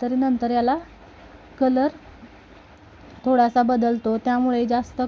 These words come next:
क-, आपल्याला डार्क कलरवर काढायच्या नाहीत बघा. या कलरवर काढायच्या बघा. बाहेर काढला तरी याला कलर येतो,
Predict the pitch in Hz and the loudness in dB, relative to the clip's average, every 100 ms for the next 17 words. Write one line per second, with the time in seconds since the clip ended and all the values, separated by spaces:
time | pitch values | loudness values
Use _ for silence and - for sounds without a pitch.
0 | 254 247 233 240 240 240 233 233 240 262 | -2 0 0 -2 -2 0 0 -2 -2 -6
1 | 240 233 233 233 233 254 226 214 233 240 | -4 -2 -2 -4 -4 -2 -4 -4 -4 -4
2 | 233 220 202 208 233 262 - - - 226 | -4 -4 -4 -4 -6 -8 -20 -20 -10 0
3 | 247 247 254 240 233 240 240 254 220 208 | 0 0 0 0 0 -2 -4 -4 -2 -4
4 | 208 202 202 247 311 - - 240 247 240 | -4 -4 -4 -6 -8 -18 -8 -2 0 0
5 | 226 240 240 233 233 240 233 233 254 247 | -2 -2 -2 -2 -2 -2 -2 -4 -4 -4
6 | 233 233 226 220 | -2 -4 -6 -6